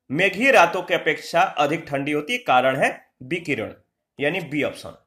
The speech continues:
जो मेघीय रात होते हैं, वायुमंडल में जलवाष्प की मात्रा साफ रातों की अपेक्षा अधिक होती है।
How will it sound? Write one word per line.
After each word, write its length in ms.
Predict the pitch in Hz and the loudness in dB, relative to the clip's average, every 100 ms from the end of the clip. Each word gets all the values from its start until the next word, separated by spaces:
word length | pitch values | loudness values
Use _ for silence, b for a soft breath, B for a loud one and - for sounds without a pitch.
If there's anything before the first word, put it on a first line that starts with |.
| _ b b b - | _ b b b -4
जो 120 | 208 | 0
मेघीय 400 | 220 220 196 277 | 4 4 4 6
रात 280 | 226 214 208 | 8 8 6
होते 220 | 208 214 | 0 0
हैं, 340 | 220 277 - _ _ - | 0 -2 -10 _ _ 2
वायुमंडल 600 | 160 196 196 196 214 233 | 4 6 4 4 4 4
में 260 | 233 233 170 | 2 -2 0
जलवाष्प 640 | 190 180 190 226 - - | 2 6 6 6 0 -8
की 100 | 196 | -2
मात्रा 400 | 170 165 180 196 | 2 2 2 2
साफ 460 | - 185 220 - | 2 4 6 4
रातों 320 | 165 156 190 180 | 2 0 -2 -6
की 120 | 165 | -4
अपेक्षा 400 | - 147 - 180 | -4 -6 -4 -6
अधिक 380 | - 131 139 123 | -2 -2 -2 -8
होती 220 | 113 113 | -14 -12
है। 200 | 101 | -16